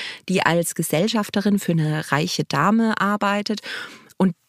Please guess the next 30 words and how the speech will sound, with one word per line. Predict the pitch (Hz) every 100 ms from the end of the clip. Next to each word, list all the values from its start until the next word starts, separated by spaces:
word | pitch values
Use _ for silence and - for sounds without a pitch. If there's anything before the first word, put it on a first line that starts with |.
| -
äh, | 185
so | 175 196 214
Zugang | - 214 202 202
zu | 185
den | 180 175
höheren | 175 170 160
Kreisen | - - 151 214 214
eigentlich | - 185 208 202 -
erhält | - 196 190 190 202
und | - 175 165
dann | - 147 175 180 -
einen | 151 156 156 156 156 151 - - - -
gut | 202
aussehenden | - 160 156 143 143
Witwer | 214 - 202
kennenlernt, | - 196 196 190 175 190 196
den | 165 160
Maxim | 156 - 185 170
de | 151 147
Winter. | 180 214 208 190 190 - - - -
Die |
verlieben | - 180 180 208 196
sich | 185 -
ineinander, | 170 170 170 170
sie | - 170
heiraten, | - 170 180 170 - 175 165 165 170 - - -
sie | - 185 -
ziehen | - 214
auf | 208 165 180
sein | - 170 170 170